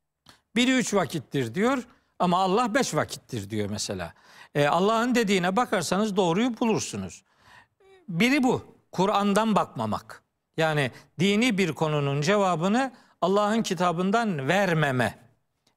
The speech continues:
e, şeyi, usulü, usulsüzlüğü diyeyim. Biri bu. İkincisi, Buket Hanım, bir Türkiye'de böyle meallere bakarak,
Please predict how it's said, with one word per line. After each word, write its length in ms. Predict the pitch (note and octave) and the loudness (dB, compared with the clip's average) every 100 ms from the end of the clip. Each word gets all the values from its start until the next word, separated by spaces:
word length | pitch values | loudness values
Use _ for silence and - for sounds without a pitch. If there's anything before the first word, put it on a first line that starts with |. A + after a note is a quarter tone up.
| - | -2
e, 720 | B2+ A#2+ A#2 A2+ A2+ A2 A2+ A#2+ - - | 2 2 2 2 0 0 -2 -6 -8 -8
şeyi, 340 | - A#2 F2+ - | -2 0 -2 -2
usulü, 440 | - - C#3 F#2 - _ _ _ | -2 0 0 -2 -8 _ _ _
usulsüzlüğü 840 | F#3 - F#3 C3 E3 C#3+ D3 C#3 | -4 0 0 0 0 0 0 -2
diyeyim. 260 | A2+ G2 E2+ _ _ _ - | -2 -6 -8 _ _ _ -2
Biri 200 | F3 F3 | 0 0
bu. 140 | A2+ - - _ | -4 -8 -20 _
İkincisi, 640 | G3+ A3 D4+ C#4 A#3 F#3 A3 - _ _ _ _ _ _ - | -2 0 2 2 2 2 -2 -4 _ _ _ _ _ _ -8
Buket 240 | G#3 B3+ | -2 0
Hanım, 280 | G#3 D#3 G#2 - _ _ _ _ _ - | 2 0 -4 -8 _ _ _ _ _ -2
bir 180 | B3+ C4 | 0 0
Türkiye'de 600 | C4 C4 - B3+ G#3 G3 | -2 0 2 2 2 2
böyle 380 | A#3+ F#3+ E3+ - - _ _ _ _ _ _ _ _ _ - - _ - | 2 2 0 -4 -16 _ _ _ _ _ _ _ _ _ -20 -20 _ -4
meallere 800 | D3+ G3+ A3 A3+ A3+ A#3 B3+ G3 | 0 2 2 2 2 4 2 0
bakarak, 680 | F#3+ A3+ F#3+ D3+ - - | 0 0 0 -2 -6 -20